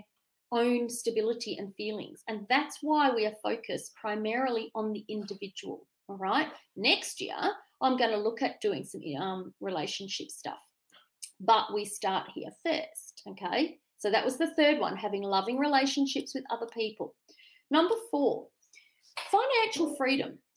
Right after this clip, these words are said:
Now, this one is bound to get eye rolls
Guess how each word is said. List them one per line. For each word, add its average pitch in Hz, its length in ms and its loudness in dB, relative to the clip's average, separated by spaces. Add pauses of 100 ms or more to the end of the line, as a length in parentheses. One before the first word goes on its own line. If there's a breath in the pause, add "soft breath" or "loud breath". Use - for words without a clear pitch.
(120)
Now, 220 360 2
this 415 240 4
one 440 240 4
is 302 420 4
bound 196 580 6 (100)
to 214 120 -2
get 185 380 2
eye 208 240 8
rolls 190 640 2